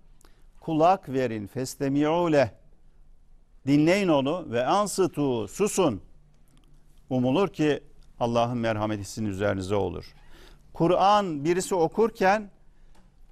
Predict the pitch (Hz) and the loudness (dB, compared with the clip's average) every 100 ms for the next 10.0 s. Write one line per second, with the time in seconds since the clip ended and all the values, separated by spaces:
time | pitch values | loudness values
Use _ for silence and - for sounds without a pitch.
0 | - 139 165 202 - 160 165 - 180 190 | -6 -2 0 -2 2 2 2 0 -6 -6
1 | 160 165 165 190 196 - 143 117 - - | 0 0 0 -4 -6 -2 0 0 -4 -2
2 | 151 165 156 151 143 151 147 165 156 151 | 0 0 -2 -6 -4 -4 0 0 0 -4
3 | 170 185 170 127 120 110 104 98 82 - | -8 -6 -2 0 0 0 -2 -4 -8 -12
4 | - - - - - - - - 160 165 | -20 -20 -20 -20 -20 -20 -20 -6 2 2
5 | 147 147 143 143 135 139 123 127 131 151 | 2 -4 0 2 4 4 0 -2 -4 -4
6 | 127 - 107 98 143 185 - - _ - | -4 -4 -6 -2 -2 -2 -8 -20 _ -4
7 | 139 135 127 120 123 107 117 104 101 101 | 0 4 2 2 -4 -4 0 0 -2 -8
8 | 98 120 147 160 - - 120 110 113 110 | -2 0 0 -4 -14 -6 -6 -4 -4 -4
9 | - 101 104 - 110 98 98 98 139 | -4 -4 -4 0 0 0 -4 -2 -2